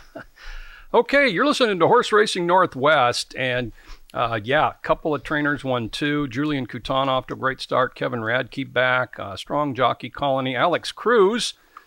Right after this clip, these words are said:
and Candy Kreiderman made a little appearance on Evening Magazine this past Monday night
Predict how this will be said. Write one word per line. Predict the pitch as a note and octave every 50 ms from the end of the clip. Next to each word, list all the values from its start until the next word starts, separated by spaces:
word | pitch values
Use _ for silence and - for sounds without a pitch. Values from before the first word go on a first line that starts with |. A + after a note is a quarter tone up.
| _ _ -
and | - B2 B2 B2+ B2+ B2+ B2 - -
Candy | - E3 E3 D#3+ D#3 C#3+ C3+
Kreiderman | - - - E3+ E3+ F#3+ G#3 G3 F3 D3+ C#3 C3 C3+ D#3 F3+ E3
made | - C#3+ C#3+ D3 C3+
a | C3+
little | B2 C3 D#3 D#3+ D3+ D3 C3
appearance | A2 - - E3 E3 D#3+ D#3 C#3+ - -
on | C3+ A#2+ B2 A#2+
Evening | - C#3 E3 F#3 E3 D3 D3 C3 A#2+ A2+
Magazine | A2+ C3+ D#3+ G3+ A#3+ G3 E3 C#3 A2+ G2+ A2 A#2+ A2 A2 A2 G#2+
this | A2 G2+ -
past | - - B2+ A#2 G#2+ G#2 - -
Monday | G#2+ A2+ B2 A#2 A2+ G#2+ G#2 G#2+ G2
night | F#2+ F#2+ G2+ F#2+ F#2+ G2+ B2+ - - _